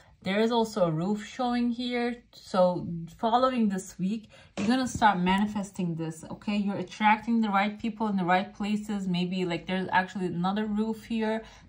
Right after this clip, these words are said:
Maybe you're changing in place, your place, um, or finding the right spot to move in can be, like, an ideal,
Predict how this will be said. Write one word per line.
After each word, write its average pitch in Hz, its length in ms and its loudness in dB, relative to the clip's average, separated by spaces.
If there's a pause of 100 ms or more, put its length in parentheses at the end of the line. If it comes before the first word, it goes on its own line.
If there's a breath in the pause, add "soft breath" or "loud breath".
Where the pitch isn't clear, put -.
Maybe 202 240 2
you're 180 360 -2
changing 233 460 0
in 233 120 0
place, 233 460 -2
your 226 80 -6
place, 226 680 -4
um, 175 420 2
or 175 400 -2 (280 loud breath)
finding 226 360 6
the 214 140 2
right 196 260 2
spot 208 560 0
to 202 100 -2
move 202 360 6
in 220 460 4
can 190 320 2
be, 214 180 0
like, 185 260 2
an 185 340 0
ideal, 208 760 4